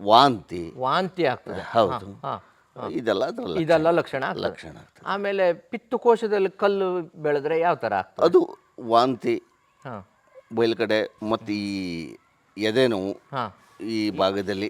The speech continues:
Speaker 2: ಎದೆ ನೋವು ಬರ್ತದೆ.
Speaker 1: ಆ, ಎದೆ ನೋವು ಬರ್ತದೆ,
Speaker 2: ಹ್ಮ್.
Speaker 1: ತಲೆನೋವು ಬರ್ತದೆ.
Speaker 2: ತಲೆನೋವು ಬರ್ತದೆ.
Speaker 1: ಹೌದು.
Speaker 2: ಹಾ.
Speaker 1: ಕುತ್ತಿಗೆ ನೋವು ಇಂಥದ್ದೆಲ್ಲ ಅದ್ರ ಸಾಮಾನ್ಯ
Speaker 2: ಹಾ.
Speaker 1: ಲಕ್ಷಣ.
Speaker 2: ಲಕ್ಷಣ.
Speaker 1: ಹಾ.
Speaker 2: ಆಮೇಲೆ ಅಪೆಂಡಿಕ್ಸ್ ಆದ್ರೆ ಯಾವ ಥರ ಆಗ್ತದೆ?
Speaker 1: ಅಪೆಂಡಿಕ್ಸ್ ಆದ್ರೆ ಅದು ಹೊಟ್ಟೆ ನೋವು.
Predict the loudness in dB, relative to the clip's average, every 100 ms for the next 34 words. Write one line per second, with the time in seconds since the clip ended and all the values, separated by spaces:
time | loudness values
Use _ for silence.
0 | -2 -2 0 -2 -2 -2 -4 -6 -10 -6
1 | -4 -2 -2 -4 -6 -8 -10 -14 -16 -14
2 | -14 -16 _ _ _ _ -6 -4 -2 -2
3 | -2 -4 -8 -8 -8 -10 -6 -2 -2 -2
4 | -4 -4 -6 -4 -4 -4 -6 -10 -8 -10
5 | -12 _ _ -12 -8 -6 -6 -8 -10 -12
6 | -8 -6 -6 -8 -8 -8 -8 -6 -4 -4
7 | -6 -6 -8 -10 -12 -12 -14 _ -12 -10
8 | -10 -14 -16 _ _ _ -12 -10 -10 -14
9 | -14 _ -20 -12 -8 -4 0 2 2 2
10 | 2 0 2 2 4 2 2 0 -2 -2
11 | -4 -6 -4 -2 -2 0 -2 -4 2 2
12 | 2 0 -4 -6 0 2 2 -2 -6 -2
13 | -2 -4 -10